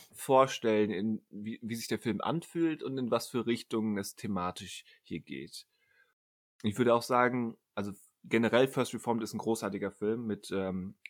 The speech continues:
Ethan Hawke und Amanda Seyfried. Aber ich kann auch verstehen, wenn man sagt, „Nee, das ist mir zu,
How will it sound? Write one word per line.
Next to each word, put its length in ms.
Ethan 320
Hawke 260
und 320
Amanda 240
Seyfried. 520
Aber 400
ich 100
kann 140
auch 80
verstehen, 460
wenn 80
man 120
sagt, 200
„Nee, 140
das 120
ist 140
mir 160
zu, 480